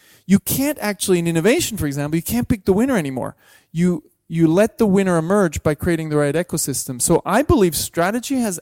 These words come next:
actually become a lot more difficult because it goes hand in hand with a, you know, ambidextrous culture where you're world-class at execution.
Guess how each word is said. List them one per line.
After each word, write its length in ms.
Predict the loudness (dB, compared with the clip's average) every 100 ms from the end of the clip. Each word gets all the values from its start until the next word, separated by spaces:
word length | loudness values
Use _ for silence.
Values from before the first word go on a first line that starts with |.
| -8
actually 480 | -6 -6 -4 -2 -2
become 380 | -4 -6 -8 0
a 80 | 2
lot 420 | 4 4 2 0
more 280 | 2 4 2
difficult 880 | 0 0 0 -2 -2 -4 -4 -12 -20 _ _ _ _ -6
because 840 | -2 0 0 2 4 4 2 0 -6 _ _
it 140 | -4 4
goes 240 | 6 6
hand 340 | 2 -2 -2 -2
in 120 | -2
hand 640 | -2 0 -2 -2 -6 -14 _ _ _
with 440 | 2 6 6 2 -10
a, 280 | -4 0 0
you 220 | 0 -2
know, 280 | -2 -2 -2 _
ambidextrous 680 | -2 2 4 4 2 -2 -4
culture 400 | -2 -2 -2 -4 -4
where 160 | 0 2
you're 120 | 2
world-class 800 | 4 4 6 4 0 -4 -2 0
at 80 |
execution. 640 | -2 -2 -6 -6 -6 -6